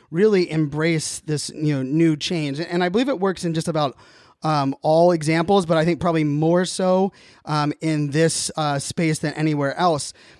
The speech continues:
And really what I, I'm thinking, what I kind of re-, connect this dots on is that it's very easy for us to say, like, "What are the new services? What are the new products that we can leverage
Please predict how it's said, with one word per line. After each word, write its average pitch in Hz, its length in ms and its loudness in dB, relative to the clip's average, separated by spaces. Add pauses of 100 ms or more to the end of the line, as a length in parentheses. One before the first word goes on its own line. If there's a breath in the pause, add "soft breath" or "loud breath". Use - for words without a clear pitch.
(140 loud breath)
And 170 220 2
really 247 240 4
what 185 320 2 (120)
I, 165 300 0
I'm 160 160 0
thinking, 214 420 0
what 185 120 2
I 170 220 0 (180)
kind 175 120 0
of 143 200 -4 (140)
re-, 151 140 -10
connect 165 380 -2
this 143 180 -2
dots 160 360 -2
on 131 320 -6 (360 loud breath)
is 175 140 0
that 190 260 2
it's 175 160 -2
very 247 220 4
easy 202 360 -2
for 180 140 -4
us 165 140 0
to 156 120 -8
say, 151 260 -4
like, 143 160 -4
"What 190 180 2
are 339 60 2
the 294 120 2
new 196 440 2
services? 165 960 -2 (320 loud breath)
What 185 120 2
are 220 40 -2
the 233 100 2
new 214 140 2
products 160 800 -6 (320 soft breath)
that 165 140 -2
we 170 140 0
can 165 300 2
leverage 160 880 0